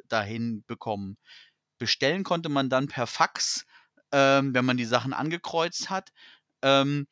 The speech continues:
ich weiß aber nicht mehr, wie man bezahlt hat, aber es ist auch schon, äh,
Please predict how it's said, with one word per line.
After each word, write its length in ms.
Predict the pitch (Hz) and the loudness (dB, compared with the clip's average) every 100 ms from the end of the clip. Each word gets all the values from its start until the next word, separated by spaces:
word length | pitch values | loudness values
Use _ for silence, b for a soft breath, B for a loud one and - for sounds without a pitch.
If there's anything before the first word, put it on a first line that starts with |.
| _ | _
ich 140 | - | -16
weiß 200 | - 107 | -12 -8
aber 180 | 113 98 | -6 -4
nicht 260 | 95 123 - | -4 -6 -6
mehr, 160 | 180 | -8
wie 80 | 165 | -6
man 220 | 156 143 | -4 -4
bezahlt 480 | 135 - 135 127 131 | -4 -6 -2 -2 -4
hat, 180 | 95 - - | -10 -8 -6
aber 180 | 113 | -2
es 120 | 110 - | -2 -4
ist 200 | - - | -10 -6
auch 160 | 120 | -4
schon, 480 | - 143 139 156 - - | -2 -2 -2 -4 -10 -6
äh, 480 | 120 120 123 120 | -4 -2 -2 -4